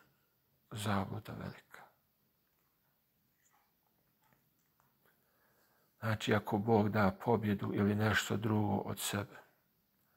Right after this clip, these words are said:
jer je Bog neizmjerno dobar i darežljiv, pa će se oni onda zbog onoga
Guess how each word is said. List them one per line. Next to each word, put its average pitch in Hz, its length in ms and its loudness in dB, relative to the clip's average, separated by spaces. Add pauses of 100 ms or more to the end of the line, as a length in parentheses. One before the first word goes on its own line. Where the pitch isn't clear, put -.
(200)
jer - 140 -10
je 107 80 -6
Bog 98 340 2
neizmjerno 104 760 -2 (840)
dobar 101 500 2
i 110 120 -8
darežljiv, 104 580 -2 (2500)
pa 101 140 -4
će - 100 -4
se - 220 0
oni 104 340 4
onda 104 340 0
zbog 104 320 -4
onoga 101 560 0